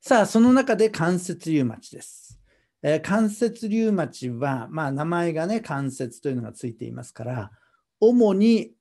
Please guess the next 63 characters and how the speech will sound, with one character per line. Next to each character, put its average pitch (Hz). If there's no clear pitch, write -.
関 208
節 202
の 208
関 214
節 214
滑 196
膜 226
に 233
炎 147
症 135
が 120
起 120
こ 190
る、 156
え 123
ー、 -
自 110
己 127
免 113
疫 -
疾 -
患 -
と -
言 208
え 120
る 101
わ 101
け 113
で 113
す。 -
え 180
ー、 170
そ 175
れ 185
か 190
ら 185
ご 160
存 170
知 131
だ 131
と 123
思 123
い -
ま 127
す -
け 127
れ 123
ど 156
も、 180
膠 151
原 147
病 143
の 131
中 123
で 135
最 123
も 151
多 127
い 113
わ 98
け -
で -
す。 -